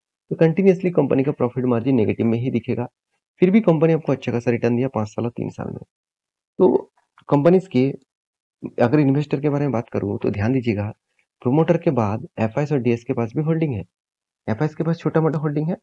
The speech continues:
मगर डीएस के पास बहुत ज़्यादा holding पहले था, फ़ोर्टी थ्री परसेंट के आसपास, आज वो बन चुके थे फ़ोर्टी, फ़िफ़्टीन परसेंट के आसपास। पब्लिक के पास भी फ़िफ़्टी सेवन परसेंट के आसपास holding देखने को मिला। अगर मैं company के कुछ data और भी आपको दिखा दूँ, जैसे आप देखेंगे, तो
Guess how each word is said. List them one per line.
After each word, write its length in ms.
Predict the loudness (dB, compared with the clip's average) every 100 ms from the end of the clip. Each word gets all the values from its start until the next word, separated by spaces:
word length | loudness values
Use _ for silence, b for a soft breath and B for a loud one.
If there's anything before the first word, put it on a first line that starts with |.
| -4
मगर 120 | -2
डीएस 280 | 0 -2 -2
के 100 | -6
पास 140 | -4
बहुत 240 | -2 -2 -2
ज़्यादा 180 | -2 -2
holding 340 | -2 -2 0
पहले 260 | 0 2 0
था, 260 | -6 -12 -12 _ _ _ _ -4
फ़ोर्टी 180 | -4 -4
थ्री 220 | -2 -2
परसेंट 320 | 0 -2 -4
के 60 | -4
आसपास, 360 | -6 -8 -10 -6 -2
आज 180 | 0 0
वो 160 | 0
बन 200 | 2 2
चुके 180 | 0 -4
थे 140 | -4 -6
फ़ोर्टी, 360 | -8 -8 -6 -6
फ़िफ़्टीन 260 | -4 -2
परसेंट 280 | -2 -4 -6
के 60 | -6
आसपास। 320 | -6 -12 -16 _ _ _ b _
पब्लिक 260 | 2 2 0
के 60 |
पास 220 | 0 0 0
भी 100 | -2
फ़िफ़्टी 260 | -2 -4
सेवन 240 | 0 0 0
परसेंट 300 | -2 -2 -2
के 60 |
आसपास 300 | -4 -4 -4
holding 280 | -2 0 -2
देखने 220 | -2 -2
को 100 | 0
मिला। 220 | 0 -2 _ _ _ _ _ _ 0
अगर 220 | 4 4
मैं 120 | 4
company 360 | 2 0 0 0
के 120 | -2
कुछ 240 | -2 -2
data 220 | 0 0 0
और 240 | -2 0
भी 100 | -2
आपको 220 | -2 -2
दिखा 260 | -4 -4 -4
दूँ, 160 | -6 -10 -4
जैसे 240 | -2 -2 -4
आप 60 |
देखेंगे, 440 | -4 -2 -2 -2 -6 _ _ _ _ _ _ _ _ _ _ _ _ _ _
तो 300 | 6 6 4